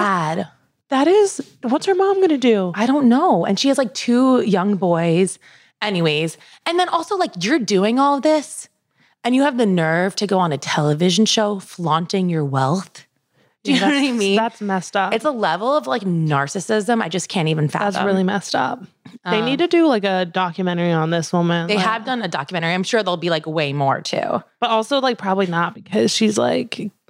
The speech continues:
Speaker 2: why give someone like that more airtime? But also it's, like, fascinating. Like, how do you think, how do you sleep at night? Like, that's messed up.
Speaker 1: I don't know.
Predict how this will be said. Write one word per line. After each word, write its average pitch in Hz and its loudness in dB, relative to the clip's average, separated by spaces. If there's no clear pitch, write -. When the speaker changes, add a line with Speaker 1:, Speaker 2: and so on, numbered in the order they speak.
Speaker 2:
why 190 0
give 185 0
someone 180 0
like 180 2
that 180 0
more 190 2
airtime? 214 -2
But 202 0
also 190 -2
it's, 208 -2
like, - -2
fascinating. 196 -2
Like, 156 -6
how 262 0
do 349 2
you 381 2
think, 254 0
how 220 -2
do 339 4
you 466 2
sleep 262 -2
at 202 -2
night? - -6
Like, 262 0
that's 320 0
messed 208 0
up. - -2
Speaker 1:
I 180 0
don't 175 2
know. 147 0